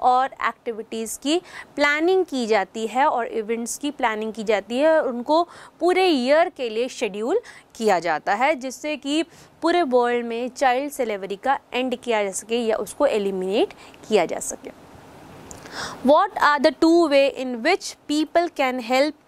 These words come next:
to abolish child slavery according to सत्यार्थी?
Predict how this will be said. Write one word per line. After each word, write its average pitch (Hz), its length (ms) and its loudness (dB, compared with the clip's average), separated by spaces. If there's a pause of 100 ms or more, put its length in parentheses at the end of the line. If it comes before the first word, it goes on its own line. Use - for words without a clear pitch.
(340)
to 294 160 4
abolish 254 640 -2 (320)
child 262 500 0 (1080)
slavery 311 640 2
according 240 540 -2
to 285 80 -2
सत्यार्थी? 185 680 -2